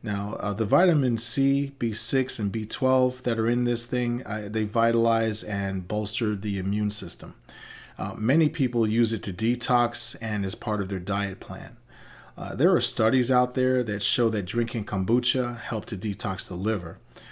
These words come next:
Uh, kombucha contains a lot of lactobacillus strains,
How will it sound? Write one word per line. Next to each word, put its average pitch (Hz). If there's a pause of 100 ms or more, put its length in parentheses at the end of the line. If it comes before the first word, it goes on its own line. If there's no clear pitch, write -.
(240)
Uh, 95
kombucha 143
contains 113
a 104
lot 101
of 92
lactobacillus 98
strains, 127